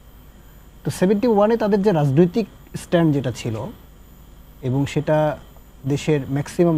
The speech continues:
মানুষ তাদের সেই স্ট্যান্ডকে ক্লিক করেনি, তাদেরকে অ্যাকসেপ্ট করেনি এবং ম্যাক্সিমাম মানুষ সে সময় পাকিস্তান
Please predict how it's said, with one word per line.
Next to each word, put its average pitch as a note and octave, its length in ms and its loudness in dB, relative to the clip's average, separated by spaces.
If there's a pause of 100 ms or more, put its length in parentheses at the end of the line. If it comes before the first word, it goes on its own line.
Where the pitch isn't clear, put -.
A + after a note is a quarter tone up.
মানুষ D3+ 180 0 (280)
তাদের C#3 300 -4
সেই C3 180 -2 (420)
স্ট্যান্ডকে C#3 400 -4 (100)
ক্লিক D3+ 260 -2
করেনি, G#2+ 320 -8
তাদেরকে B2 300 -8
অ্যাকসেপ্ট C3+ 300 -8
করেনি G#2+ 300 -8 (400)
এবং B2 180 -6
ম্যাক্সিমাম D3 380 -4
মানুষ C3+ 300 -4
সে D3+ 80 -6
সময় C#3+ 240 -6 (680)
পাকিস্তান C3+ 380 -4